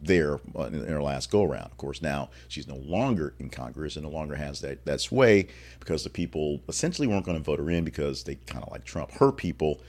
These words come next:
in her state kinda like Trump more than her, it is what it is. Liz Cheney's saying the same things that everyone else is saying. If it will prevent Donald Trump from winning, she'll may jump in. She's thinking about it in a few months.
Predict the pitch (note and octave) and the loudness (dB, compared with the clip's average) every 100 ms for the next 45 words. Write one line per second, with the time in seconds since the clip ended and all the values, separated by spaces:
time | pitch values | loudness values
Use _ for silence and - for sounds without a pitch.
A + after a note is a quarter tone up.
0 | - - C2 C2 - A#2 A2+ - - - | -12 -8 -8 -4 4 6 6 -2 -20 -18
1 | - D#2 C#2+ C#2+ - E2 - D2 C#2 - | -8 -4 -4 -6 -8 -8 -8 -10 -10 -8
2 | F#2+ - - - - C#2+ C#2 C2+ D2+ E2+ | -8 -8 -14 -18 -10 -8 -8 -6 -4 -4
3 | - - - - - C#3+ - D3+ D3+ C3+ | -4 -10 -16 -14 0 0 2 0 0 0
4 | B2+ G2 - B2 C#3 C#3+ C3 B2+ A2 G#2 | 0 0 2 2 2 0 0 2 4 4
5 | G2+ F#2 F2+ - - F#2+ D#2 C#2+ G2 F#2 | 4 2 0 -2 -2 -2 -4 -2 0 2
6 | G2+ F#2+ F2+ F2 - - - F#2+ A#2 D#3+ | 2 6 6 4 -2 -18 -2 2 4 2
7 | - B2+ A#2+ - B2 - F2+ F#2+ E3+ G3 | 4 2 2 2 -2 0 0 2 4 2
8 | F3+ - - - D3 C3+ - G#2+ A2+ G#2+ | 0 -6 -10 -4 0 -2 -2 0 0 0
9 | - F2+ - D#2 C#2 - - A#2+ A#2 A2+ | -2 -4 -6 -8 -8 -10 -2 0 4 6
10 | A2+ G#2+ F2+ F#2 D#2 D2+ | 8 6 0 -2 -2 -4